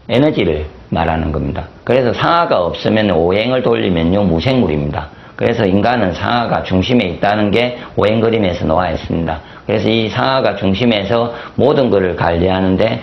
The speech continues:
예를 들어서 이 그림상을 봐도 상하가 중심에 없으면은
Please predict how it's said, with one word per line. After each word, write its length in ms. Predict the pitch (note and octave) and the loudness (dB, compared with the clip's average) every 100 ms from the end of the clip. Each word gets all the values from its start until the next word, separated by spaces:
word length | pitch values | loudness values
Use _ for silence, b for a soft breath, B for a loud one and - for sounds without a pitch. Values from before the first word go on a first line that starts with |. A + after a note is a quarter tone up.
| - - | -8 -2
예를 160 | G2 | 2
들어서 220 | F#2+ F#2 G2+ | 2 2 0
이 100 | G2 | 2
그림상을 540 | B2+ C3 C3 G#2+ F#2+ | 2 2 0 0 0
봐도 300 | F2+ F#2 G#2 | 0 0 -2
상하가 440 | - G#2+ G#2 A#2 | -2 -2 0 -2
중심에 440 | A2 G2 F2+ B2 F#2 | 0 0 2 2 2
없으면은 580 | - G#2 G2+ G#2+ A2+ | 0 0 0 0 -2